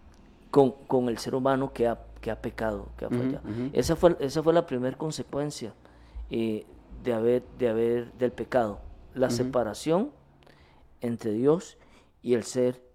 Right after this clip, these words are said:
Speaker 1: y el ser
Speaker 2: Así
Speaker 1: humano.
Speaker 2: es, así es, Mike, así es.
Speaker 1: La número dos, Andrés,
Speaker 2: Ujú.
Speaker 1: la encontramos ahí en Génesis capítulo tres,
Speaker 2: Ujú.
Speaker 1: que es donde lo hemos estado viendo, donde dice, eh, en el, en el tres diez,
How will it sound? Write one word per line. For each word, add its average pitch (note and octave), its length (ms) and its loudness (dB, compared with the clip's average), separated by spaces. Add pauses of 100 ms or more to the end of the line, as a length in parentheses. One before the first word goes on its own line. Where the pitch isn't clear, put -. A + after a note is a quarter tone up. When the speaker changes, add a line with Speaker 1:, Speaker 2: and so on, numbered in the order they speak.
Speaker 1:
y A2+ 100 -4
el G2+ 80 -10
ser - 140 -8
Speaker 2:
Así G#2+ 160 -4
Speaker 1:
humano. G#2 60 -2
Speaker 2:
es, - 160 -12 (460)
así G2+ 280 -10
es, G#2+ 80 -4
Mike, G#2 280 -4
así F2+ 160 -12
es. - 200 -12 (760)
Speaker 1:
La C#3+ 160 8
número G3+ 280 10
dos, F#3 200 6
Andrés, F#3 420 4
Speaker 2:
Ujú. E3+ 80 -4 (260)
Speaker 1:
la C3+ 100 0
encontramos C3+ 640 2
ahí C#3+ 240 4
en D#3+ 80 2
Génesis D#3 440 -2
capítulo C#3+ 560 -4
tres, F#3 460 0 (540)
Speaker 2:
Ujú. A#2 300 -8 (400)
Speaker 1:
que B2 120 2
es A2+ 80 0
donde C#3 240 6
lo C3+ 80 6
hemos B2 240 2
estado C3 180 4
viendo, C#3+ 300 6
donde A2 300 2
dice, C3 460 2 (420)
eh, A#2+ 480 2
en A#2+ 140 0
el, A2+ 180 0 (1200)
en C3 180 6
el A#2 140 2
tres D#3 260 6
diez, D#3+ 440 6